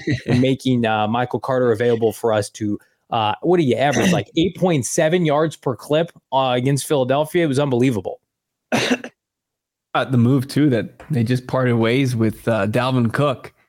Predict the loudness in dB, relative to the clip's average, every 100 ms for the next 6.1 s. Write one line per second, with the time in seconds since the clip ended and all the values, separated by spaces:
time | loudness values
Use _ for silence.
0 | _ _ _ -20 -8 -2 0 2 -2 -4
1 | _ _ _ 0 2 2 2 2 -2 -10
2 | _ 0 2 0 0 0 2 4 4 6
3 | 4 2 -4 -6 -4 -4 -6 -4 0 2
4 | 2 0 -2 -2 -2 0 0 2 0 0
5 | 0 2 2 0 0 2 2 2 2 0
6 | -2